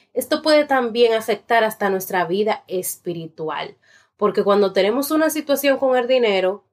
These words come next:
con los ingresos, entonces nuestro alrededor comienza a tornarse un poquito complicado. La Biblia habla del dinero. El Señor, a través de la palabra del Señor, a través de hombres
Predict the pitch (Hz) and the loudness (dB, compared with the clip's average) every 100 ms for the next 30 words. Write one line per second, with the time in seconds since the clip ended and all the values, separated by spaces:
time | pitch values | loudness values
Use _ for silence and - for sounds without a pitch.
0 | _ _ _ _ _ 185 180 180 170 - | _ _ _ _ _ -6 -2 -2 -4 -6
1 | 180 196 240 214 214 208 208 _ _ _ | -6 0 2 2 -2 -8 -8 _ _ _
2 | 185 180 254 269 247 226 - _ _ _ | -12 0 2 2 2 -2 -2 _ _ _
3 | _ _ 196 240 285 285 294 262 277 262 | _ _ -2 2 2 2 0 2 2 4
4 | 226 214 208 214 202 202 208 233 233 226 | 4 4 2 0 0 0 0 0 0 -2
5 | 226 233 214 220 196 214 214 220 220 214 | 0 0 0 -4 -4 -4 -4 -2 -4 -2
6 | 214 208 175 156 - 151 139 131 - _ | -4 -4 -10 -14 -6 -4 -4 -8 -16 _
7 | _ _ _ - 233 226 233 311 214 208 | _ _ _ 0 4 4 2 0 2 2
8 | 196 - 208 285 294 233 202 185 170 160 | 2 -2 2 2 4 2 2 0 0 -4
9 | 156 147 156 165 _ 214 220 208 208 - | -4 -6 -10 -14 _ -2 2 2 2 2
10 | 208 202 254 247 208 196 190 190 220 220 | 2 2 2 2 2 0 -4 -2 0 0
11 | 220 220 214 220 214 208 220 208 185 180 | 0 0 0 -2 -4 -4 0 0 0 -2
12 | 175 175 170 202 208 202 190 180 180 - | -4 -6 -4 0 0 0 -2 -6 -6 -10